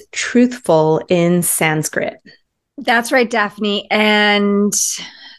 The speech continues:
Speaker 2: satya is such a powerful practice for us as highly sensitive people because it really calls on us to be truthful in our thoughts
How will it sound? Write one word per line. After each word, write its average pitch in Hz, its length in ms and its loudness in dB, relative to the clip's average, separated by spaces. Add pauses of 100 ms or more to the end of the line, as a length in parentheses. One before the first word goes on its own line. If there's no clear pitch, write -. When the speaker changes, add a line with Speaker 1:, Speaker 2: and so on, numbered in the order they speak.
(120)
Speaker 2:
satya 294 600 2
is 214 280 2
such 226 200 -2
a 226 60 0
powerful 214 600 0
practice 180 1000 -4
for 185 540 2
us 190 380 -2
as 185 360 -2
highly 190 320 2
sensitive 180 500 -2
people 170 580 -2 (640)
because 226 600 2
it 233 680 -2 (440)
really 294 340 4
calls 233 480 0
on 202 160 2
us 180 220 -2
to 214 100 -4
be 208 160 2
truthful 233 600 0
in 180 160 -2
our 175 160 2
thoughts - 920 0